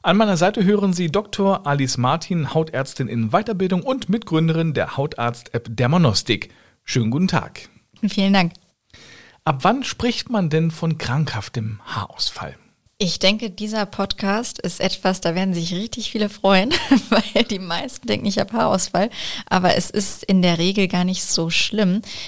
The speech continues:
Speaker 2: weil erst ab circa hundert Haaren am Tag ungefähr sagt man, das ist noch normal. Wenn's darüber hinausgeht, dann, ähm, ja, kann man sagen, vielleicht habe ich irgendetwas tiefer liegendes.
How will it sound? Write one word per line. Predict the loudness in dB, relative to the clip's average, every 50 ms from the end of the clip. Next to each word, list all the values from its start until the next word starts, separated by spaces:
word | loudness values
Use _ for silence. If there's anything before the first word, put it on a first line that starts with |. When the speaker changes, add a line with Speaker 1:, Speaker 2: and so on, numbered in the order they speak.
| -10 -2
Speaker 2:
weil | 0 2 4 4 4 4
erst | 2 2 0 0
ab | -2 -2 -2
circa | -2 -2 -2 -2 0
hundert | 2 2 2 2 2 0 -2 -2
Haaren | 0 0 2 2 0 0
am | 0 -2 -2
Tag | -2 -2 0 2 2 2 2 0
ungefähr | -2 -2 -2 -2 -4 -4 -4 -4
sagt | -4 -4 -6 -6 -4
man, | -2 -2 -2 -2 -6 -10 -14 -14 -14 -16 -16 -8 -4
das | -2 -2 0
ist | 0 0 -2
noch | -2 -2 0
normal. | 0 2 2 2 2 4 4 4 2 2 -2 -10 -18 _ _
Wenn's | 0 2 2 2
darüber | 2 2 2 2 2 2
hinausgeht, | 2 2 2 2 2 2 2 2 2 0 0 0 0 0 0 0 -2 -8 -14 -18 -20 -20 -4
dann, | 0 2 4 4 6 6 6 6 6 6
ähm, | 4 4 6 6 6 6 4 4 2 0 -4 -6 -8
ja, | -8 -6 -4 -4 -6 -6 -8 _
kann | -2 2 4
man | 4 4 4
sagen, | 4 4 4 4 4 2 2 0 -2 -6 -12 -18
vielleicht | -12 -8 -4 -2 0 2 2 2 0 -2 -4 -4 -4 -4
habe | -4 -4 -4
ich | -4 -4 -6 -8 -6
irgendetwas | -4 -2 0 0 0 0 -2 -4 -2 -2 -2 0 0 -2 -2
tiefer | -2 -2 -2 2 4 4 4
liegendes. | 4 2 -2 -2 -2 -2 -2 -4 -6